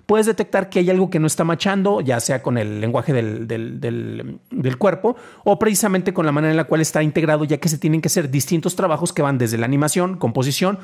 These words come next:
obviamente todo el entrenamiento de la inteligencia artificial para crearte las secuencias de video con videos que tú ya tengas registrados que se van a estar utilizando.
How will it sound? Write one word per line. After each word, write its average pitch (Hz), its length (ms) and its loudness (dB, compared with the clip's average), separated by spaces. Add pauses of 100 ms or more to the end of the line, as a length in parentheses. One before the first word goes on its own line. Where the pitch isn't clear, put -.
(180)
obviamente 160 500 2
todo 175 220 2
el 160 80 4
entrenamiento 135 560 0
de 147 80 2
la 123 60 0
inteligencia 120 440 0
artificial 123 380 -2
para 110 220 -2
crearte 120 300 0
las 120 120 0
secuencias 123 380 0
de 139 80 2
video 139 280 2 (260)
con 147 160 0
videos 156 240 4
que - 80 -8
tú 196 120 0
ya 180 180 2
tengas 170 260 2
registrados 160 600 0
que 139 80 -2
se - 80 0
van 123 120 0
a - 20 0
estar 143 200 -2
utilizando. 214 580 0